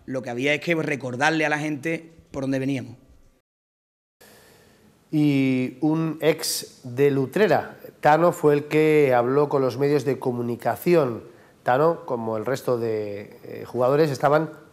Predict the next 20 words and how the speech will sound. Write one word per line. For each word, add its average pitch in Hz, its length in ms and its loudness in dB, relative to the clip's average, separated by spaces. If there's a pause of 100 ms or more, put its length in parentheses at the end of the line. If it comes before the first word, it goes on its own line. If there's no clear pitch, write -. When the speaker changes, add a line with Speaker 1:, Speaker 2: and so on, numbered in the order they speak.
(120)
Speaker 2:
orgullosísimos 123 800 0
de 127 60 0
la 117 100 0
victoria 190 340 0
que 147 80 0
habían 165 180 4
logrado 165 380 4
por 135 220 0
fin, 135 480 -4
después 120 340 -6
de 123 160 -2
que 117 80 -8
se 123 140 -8
les 113 260 -6
resistiera 127 460 -2
durante 117 500 -4 (160)
más 120 200 -2
de 123 80 -2
tres 110 200 -8
meses, 165 480 -2